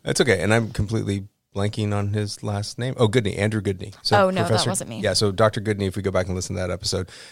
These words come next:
Speaker 1: uh, he's a professor here in computer science, and he was, he's my year and was a first year student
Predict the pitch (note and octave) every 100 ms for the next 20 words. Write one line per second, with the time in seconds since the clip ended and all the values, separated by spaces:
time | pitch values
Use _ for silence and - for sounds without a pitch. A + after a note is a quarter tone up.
0 | - - F2+ D#2 - A2+ G2+ F#2+ G2+ F#2+
1 | G2+ F#2 F2 F2+ F2 A#2 A2 G#2 A2 G2+
2 | F#2 A2 A2 G#2+ G2+ F#2+ F2+ - G2 D#2
3 | F#2 F2+ F2+ - F#2 F#2 C#2+ F#2 F2+ F2+
4 | F2 F2 - G2 - - F#2 F2+ F2